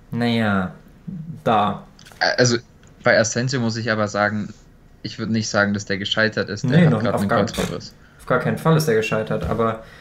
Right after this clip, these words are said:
Speaker 1: ähm, auch vorm Kreuzbandriss war er leider nicht da, wo er damals hinprophezeit wurde. Ähnlich wie so ein Pedro eigentlich, finde ich. So ein bisschen vergleichbar.
Speaker 2: Ah, nee, ich würd ihn schon drüber anordnen.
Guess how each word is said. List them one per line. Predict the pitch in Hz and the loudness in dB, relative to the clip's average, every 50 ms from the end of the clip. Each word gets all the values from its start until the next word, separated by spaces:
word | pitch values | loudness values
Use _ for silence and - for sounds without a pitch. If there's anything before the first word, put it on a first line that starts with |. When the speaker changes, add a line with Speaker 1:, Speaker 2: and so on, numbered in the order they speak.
| - - - - - - | -20 -20 -20 -12 -4 -2
Speaker 1:
ähm, | 127 127 123 120 120 117 117 113 110 151 156 156 - - - - - - - - - - - | 0 2 2 0 0 -2 -4 -6 -6 -8 -10 -10 -14 -18 -20 -20 -20 -20 -20 -18 -18 -10 -2
auch | - 127 123 - | 0 0 2 4
vorm | - 160 185 190 | 6 6 6 6
Kreuzbandriss | - 135 120 - - 131 120 110 117 135 147 151 127 | 4 2 2 2 2 0 0 0 2 0 0 2 2
war | 127 123 | 2 2
er | 127 123 | 2 2
leider | 123 123 127 131 127 | 2 2 2 2 0
nicht | 131 147 151 - 135 | -2 -4 -4 -2 0
da, | 127 135 131 123 | 0 0 0 0
wo | 123 127 | 0 0
er | 127 123 123 123 - - - - - - - - - - | 0 2 0 0 -2 -6 -10 -18 -20 -20 -20 -20 -18 -10
damals | 202 165 156 151 120 120 123 127 123 123 120 - - - - | -6 -6 -2 0 0 0 2 2 0 0 0 -4 -8 -8 0
hinprophezeit | 135 151 156 - 143 - - - - 117 110 | 4 4 4 4 4 0 -4 -2 -2 -2 0
wurde. | 110 113 110 113 - | 0 0 0 0 0
Ähnlich | - 139 165 165 - | 4 4 4 4 6
wie | - 143 | 2 2
so | 131 | 2
ein | 117 104 | 0 0
Pedro | - 143 143 147 - 113 - | 0 -2 -2 0 0 -2 -2
eigentlich, | - 165 - - 151 156 - - - - - - | 0 0 2 2 2 2 2 0 -4 -6 -8 -6
finde | - 226 214 185 | -4 -2 -2 -2
ich. | 160 - - | -4 -8 -2
So | - 170 | 0 0
ein | 175 165 | 2 2
bisschen | 190 196 196 - 151 | 0 -2 0 -2 -2
vergleichbar. | 151 117 101 107 110 - - - - - - - - - - - - - - - - - - - | -2 -2 -2 -2 -4 -4 -4 -6 -8 -8 -12 -16 -20 -20 -20 -20 -20 -20 -18 -12 -12 -6 -4 -2
Speaker 2:
Ah, | 107 110 113 | 0 2 4
nee, | 110 113 110 107 107 107 104 | 4 6 6 6 6 6 4
ich | 104 104 - | 2 0 0
würd | - 107 107 | 0 2 2
ihn | 101 101 | 0 0
schon | - 104 104 | 0 -2 -2
drüber | 101 - 104 98 98 - - | -2 -2 -2 -2 -2 -2 -2
anordnen. | - - 98 98 95 - 101 98 | 0 0 0 0 0 0 0 -2